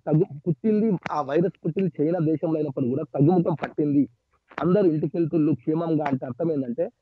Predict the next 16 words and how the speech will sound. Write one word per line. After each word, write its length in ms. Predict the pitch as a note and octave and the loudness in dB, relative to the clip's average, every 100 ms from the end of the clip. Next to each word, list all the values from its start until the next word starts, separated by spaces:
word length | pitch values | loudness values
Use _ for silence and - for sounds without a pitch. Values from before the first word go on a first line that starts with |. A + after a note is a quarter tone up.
| _ _ - B2+ | _ _ -10 -2
వాళ్ళు 280 | D#3+ G#3 G#3 E3 | 2 4 4 2
ఉపయోగించుకున్న 640 | F#3+ G3+ G3+ F3 - F#3 F#3 - _ _ - | 2 4 4 2 -2 -4 -4 -8 _ _ -6
టెక్నాలజీ, 520 | D3+ G#3 G3+ F3 B2 - _ - B2+ | -2 2 4 4 4 0 _ -6 2
వాళ్ళు 160 | F3+ F#3+ D#3 | 4 4 4
ఉపయోగించుకున్న 540 | G3 G3+ F3+ G3+ F#3 D#3+ A#2 | 2 0 -4 -2 -2 0 0
మెడిసిన్, 420 | D3+ F#3+ G#3+ D3+ - - - | 0 0 -2 -8 -12 -16 -6
అంతకు 340 | F3+ - B3 F#3+ | -4 2 2 4
మించి 240 | G#3 F3+ B3 F#3+ F3 | 2 0 -2 0 2
వాళ్ళు 240 | F#3+ G#3+ - - D3+ | 2 0 -4 -8 -2
అవేర్‌నెస్, 440 | D#3+ A3+ G#3+ E3 D#3 | 4 4 4 -2 -4
సోషల్ 320 | G3+ G3+ A3+ G#3+ | -6 -4 -4 -2
మీడియాను 260 | G#3 G3+ F3 | 0 0 0
ఉపయోగించుకుని 460 | G3 F#3+ - G#3+ D#3 | 0 0 -2 -4 0
అవేర్‌నెస్ 320 | F3 A#3 F#3+ | 2 4 2
కల్పించిండు. 460 | G3 E3 D3+ C3 G#2+ _ _ _ - | 0 -2 -8 -10 -12 _ _ _ -8
ఎందుకు 340 | D#3 G#3 G3 | -4 -2 0